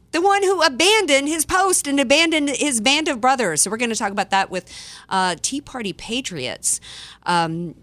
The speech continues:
Jenny Beth Martin is gonna be here. Who, who remembered that Tea Party Patriots is still alive and well? There's actually an organization known as the Tea Party. You know what? The Obama administration in eight years was,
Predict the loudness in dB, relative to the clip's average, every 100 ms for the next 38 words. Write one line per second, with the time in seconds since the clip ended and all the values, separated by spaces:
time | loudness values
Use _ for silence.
0 | -12 -4 0 0 0 -2 -2 -6 -4 -8
1 | -6 -6 -6 -6 -8 -8 0 2 2 2
2 | 0 0 -2 -6 -12 -2 2 2 2 2
3 | 0 -2 0 0 -2 -10 -20 _ -4 -4
4 | -2 -2 -2 -4 -4 -4 0 0 2 2
5 | 4 4 4 2 2 2 0 -4 0 2
6 | 2 2 -2 0 0 0 0 2 2 0
7 | 0 0 -2 -2 -2 -2 -2 0 0 2
8 | 2 4 4 2 4 2 4 4 2 0
9 | 0 0 2 4 4 2 0 0 -2 0
10 | 0 2 0 0 0 -2 -20 -20 -20 -20
11 | -2 2 2